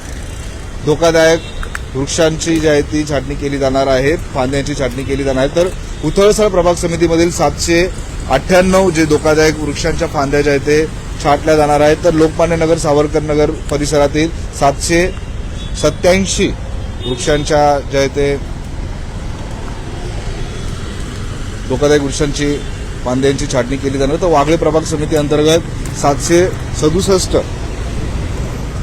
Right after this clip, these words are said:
वृक्षांची जी आहे ते धोकादायक वृक्षांच्या फांद्यांची छाटणी केली जाणार आहे. तर माजीवाडा मानपाडातील एक हजार एक्क्याण्णव, वर्तकनगर येथील एक हजार तीनशे एक, तर कळव्यामधील चारशे तेवीस आणि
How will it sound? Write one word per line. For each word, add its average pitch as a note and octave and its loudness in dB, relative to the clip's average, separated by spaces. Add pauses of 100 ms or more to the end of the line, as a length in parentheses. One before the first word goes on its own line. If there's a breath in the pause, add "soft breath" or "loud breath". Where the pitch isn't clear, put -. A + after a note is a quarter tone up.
(480)
वृक्षांची D3 0
जी C#3+ 2
आहे C3+ 6
ते C#3 4 (1900)
धोकादायक C#3+ 4
वृक्षांच्या C#3 0
फांद्यांची C#3 2
छाटणी C#3+ 0
केली C#3+ 0
जाणार C3+ 4
आहे. C#3+ 4 (440)
तर D#3 6
माजीवाडा D#3 6
मानपाडातील D3+ 2
एक C#3+ 2
हजार D3+ 4
एक्क्याण्णव, D3+ 2
वर्तकनगर D3 4
येथील C#3+ 2 (340)
एक D3 4
हजार D#3 4
तीनशे D3+ 0
एक, D#3+ 4 (100)
तर C#3 2
कळव्यामधील C#3+ 4
चारशे C#3 2 (100)
तेवीस D3+ 2
आणि D3+ 0